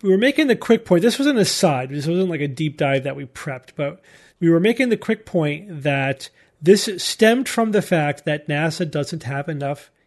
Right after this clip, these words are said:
E V A suits for their female astronauts. However, a lot of people wrote in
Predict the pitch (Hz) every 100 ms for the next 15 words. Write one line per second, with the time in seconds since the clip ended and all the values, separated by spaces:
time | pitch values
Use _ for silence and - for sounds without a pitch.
0 | _ 170 160 170 143 147 - 147 139 -
1 | - - 147 139 160 156 147 139 160 196
2 | 220 - 156 131 123 - - _ _ -
3 | - - _ _ 147 170 185 185 160 170
4 | 175 180 175 165 156 165 170 - _ _
5 | 160 156 156 156 -